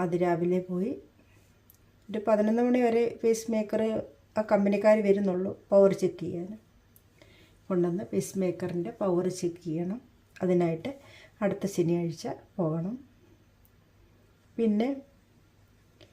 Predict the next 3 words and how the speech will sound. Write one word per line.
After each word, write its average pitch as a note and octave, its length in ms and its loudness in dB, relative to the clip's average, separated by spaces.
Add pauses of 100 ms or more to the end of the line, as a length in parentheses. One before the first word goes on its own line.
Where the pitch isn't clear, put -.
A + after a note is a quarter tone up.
(1000)
വീട്ടിൽ A#3 300 6
വന്ന് G#3 220 6 (3750)
എന്നാ G#3+ 160 6